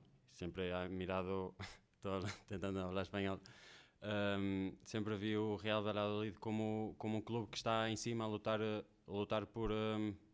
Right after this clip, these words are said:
por, eh, lugares altos na primeira divisão e é isso que, que tenho como objetivo, indo partido a partido a tentar ganhar para, no objetivo final, estarmos todos felizes.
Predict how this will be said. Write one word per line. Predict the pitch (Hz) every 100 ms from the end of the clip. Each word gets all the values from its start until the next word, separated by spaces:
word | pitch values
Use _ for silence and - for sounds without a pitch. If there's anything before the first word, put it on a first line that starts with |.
| _ _
por, | - 110
eh, | 110 107 104 - -
lugares | 98 107 107 107 98 - - _ _ _
altos | 113 113 113 95
na | 107
primeira | 98 110 113
divisão | 107 107 123 156
e | 101
é | 98
isso | 92 -
que, | 104 101 101 98 - - - - _
que | 101
tenho | 107 101
como | 107 101
objetivo, | 101 95 95 110 120 139 107
indo | 95 98 101 95
partido | - 95 107 101
a |
partido | 104 98 110 104 107 - - - _
a | -
tentar | 104 98 107
ganhar | 110 110 113 120
para, | 127 123 123 123
no | 123 123
objetivo | 110 117 123 113
final, | 127 117 123 135
estarmos | - 120 120 -
todos | 120 -
felizes. | 120 123 104 -